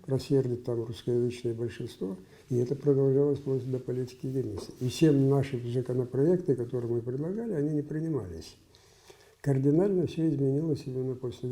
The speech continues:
революции гидности, особенно после оккупации, когда вот в том обстановке страха, массового такого предательства, только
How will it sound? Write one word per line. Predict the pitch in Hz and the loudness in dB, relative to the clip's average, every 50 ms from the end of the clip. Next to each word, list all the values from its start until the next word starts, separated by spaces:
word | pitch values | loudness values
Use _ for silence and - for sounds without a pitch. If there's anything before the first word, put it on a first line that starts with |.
| 131 123 120 | -4 -2 -4
революции | 117 117 117 117 120 117 - - - | -4 -4 -4 -4 -4 -6 -8 -8 -6
гидности, | 117 127 160 170 165 - - - | -4 -4 -4 -4 -4 -6 -6 -4
особенно | 127 117 - - 139 131 131 131 127 | -4 -4 -4 -4 -2 0 0 0 0
после | 127 127 123 - - 127 120 | -2 -4 -4 -4 -4 -4 -4
оккупации, | 120 - - 127 - - 139 131 - - 113 101 | -4 -6 -6 -4 -2 -2 -2 -2 -2 -6 -8 -10
когда | 98 - 107 107 110 113 127 127 123 123 - - _ _ _ _ - - - - - - - - - _ _ - | -8 -10 -10 -10 -6 -6 -4 -4 -6 -8 -12 -18 _ _ _ _ -20 -20 -20 -20 -20 -20 -20 -20 -20 _ _ -4
вот | 131 127 123 - - - - - | -4 -4 -4 -4 -10 -20 -20 -8
в | - | -2
том | 131 131 123 123 120 123 127 | 0 0 2 0 0 -2 -6
обстановке | 123 - - - - - - 123 123 131 131 - - - 123 | -10 -10 -12 -16 -10 -6 -4 0 2 2 2 0 -2 -4 -6
страха, | - - - - 123 135 139 127 - - 117 101 95 - | -6 -6 -6 -2 0 2 2 0 0 -4 -8 -8 -8 -8
массового | - 123 123 107 - - - 117 117 113 | -6 -6 -6 -6 -8 -8 -8 -6 -6 -4
такого | - 120 113 - 120 117 | -4 -6 -4 -4 -4 -4
предательства, | 113 - 131 127 131 131 160 185 196 - 147 120 - - - 104 95 - - - - - - _ - | -4 -4 -4 -2 -2 0 -2 -2 -2 -2 -2 -4 -4 -6 -10 -12 -12 -14 -16 -20 -20 -20 -20 _ 0
только | - 139 135 123 117 - - 113 | 4 4 4 4 4 0 -4 -4